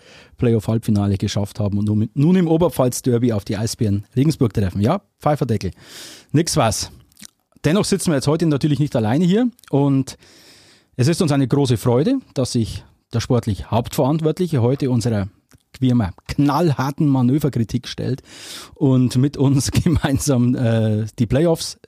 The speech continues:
die gesamte Saison der Blue Devils besprechen wird und auch, äh, soweit es zum jetzigen Zeitpunkt möglich ist, einen ersten Ausblick auf die kommende Saison werfen wird. In unserem kleinen, aber feinen Studio sitzt heute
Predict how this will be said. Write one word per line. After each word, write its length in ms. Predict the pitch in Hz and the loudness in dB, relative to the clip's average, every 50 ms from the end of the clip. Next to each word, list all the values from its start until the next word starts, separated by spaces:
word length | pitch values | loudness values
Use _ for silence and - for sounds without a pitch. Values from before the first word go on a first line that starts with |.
| _ _ - | _ _ -8
die 80 | - 110 | -4 -2
gesamte 360 | 117 104 - 147 165 - 160 | -2 0 0 -2 -2 -2 -2
Saison 360 | 131 - 120 113 123 151 175 | -2 -2 -2 0 0 0 0
der 80 | 170 143 | 0 0
Blue 120 | 156 135 | -2 -2
Devils 360 | 131 131 131 131 131 131 - - - - - - - - - - - - - - _ _ _ | 0 0 0 0 -2 -4 -6 -10 -20 -20 -20 -20 -20 -20 -20 -20 -20 -20 -20 -20 _ _ _
besprechen 540 | - 110 - - - - 170 - - 143 127 | -2 -2 -2 0 -2 -2 0 0 2 2 2
wird 220 | 131 131 131 127 | 4 2 2 2
und 140 | - 117 110 | 2 0 2
auch, 400 | 98 120 151 156 - - - - - _ | 2 2 0 0 -2 -6 -16 -20 -10 _
äh, 320 | - 131 123 120 120 117 110 98 - - - | 0 2 2 4 2 2 0 -2 -6 -14 -20
soweit 420 | - - - - 113 110 120 139 - | -16 -6 -4 -2 0 0 0 0 0
es 120 | 143 - | -2 -2
zum 280 | - - 120 110 104 90 - | 0 2 2 2 2 0 0
jetzigen 400 | - 123 120 - - 117 113 - | 0 -2 0 0 -2 -2 -2 0
Zeitpunkt 340 | - 107 104 - 110 104 - | -2 -2 -2 -2 -2 -2 -2
möglich 300 | 110 107 - 113 95 98 | -2 -2 -2 -2 -4 -4
ist, 140 | 98 - 104 | -4 -4 -4
einen 180 | 98 92 85 | -4 -4 -4
ersten 260 | 95 98 - - - | -6 -6 -8 -8 -10
Ausblick 440 | - - 110 - - - 95 - - | -10 -8 -10 -10 -8 -8 -8 -8 -8
auf 120 | 98 98 - | -10 -10 -10
die 100 | - 104 | -10 -10
kommende 480 | - 104 101 95 92 92 - - - - - - - - - - _ - | -8 -6 -6 -4 -4 -6 -6 -8 -12 -14 -20 -20 -20 -20 -20 -20 _ -8
Saison 500 | - - 98 98 - 107 104 110 117 - _ _ _ _ _ _ _ _ _ | -4 -2 -2 -2 -2 -2 -2 -2 -2 -4 _ _ _ _ _ _ _ _ _
werfen 360 | - 117 131 123 139 113 90 | -4 -4 -2 0 0 -2 -2
wird. 180 | 87 82 - - _ - | -2 -6 -10 -12 _ -2
In 160 | 151 143 151 | 0 2 2
unserem 200 | 147 131 151 131 | 2 2 0 0
kleinen, 280 | - 180 160 220 226 | 0 0 2 2 2
aber 160 | 208 185 175 139 | 2 2 0 0
feinen 240 | - 151 160 180 | 0 0 0 0
Studio 320 | 165 - 180 190 185 165 139 | 0 0 0 0 2 2 0
sitzt 320 | - - 151 - - - | 0 -2 -6 -6 -4 -2
heute 340 | 135 131 131 139 127 120 110 | -2 0 0 0 0 -2 -2